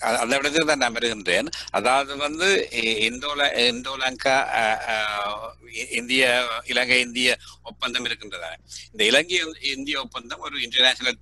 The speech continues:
treaty என்றபடியால், ஆம், அதை வி-, அதை வந்து, ம்,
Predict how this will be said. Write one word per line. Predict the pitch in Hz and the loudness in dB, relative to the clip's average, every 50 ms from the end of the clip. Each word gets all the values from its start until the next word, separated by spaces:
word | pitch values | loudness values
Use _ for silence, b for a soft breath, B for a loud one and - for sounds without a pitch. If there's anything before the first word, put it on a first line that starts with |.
| - - | -2 2
treaty | 127 127 131 - - - 139 - - | 2 2 2 2 2 4 4 4 4
என்றபடியால், | 135 120 107 - - - 110 113 117 120 117 107 90 87 90 101 139 196 226 b b b b b b - | 2 0 0 0 -8 -6 -8 -8 -4 0 0 2 2 2 2 2 2 2 0 b b b b b b -12
ஆம், | - 101 98 98 101 98 98 98 98 98 98 107 - - - | -8 -4 -4 -2 -2 -2 -2 -2 -4 -6 -10 -18 -20 -16 -4
அதை | - - 107 110 151 170 165 | 2 2 2 4 4 2 2
வி-, | 143 139 139 127 110 110 | 2 0 0 2 2 2
அதை | 113 143 156 147 | 4 2 2 0
வந்து, | 143 143 139 143 151 175 175 160 143 127 123 120 113 110 | -2 -6 -6 0 0 2 2 4 4 4 4 4 2 2
ம், | 107 104 104 | -2 -8 -12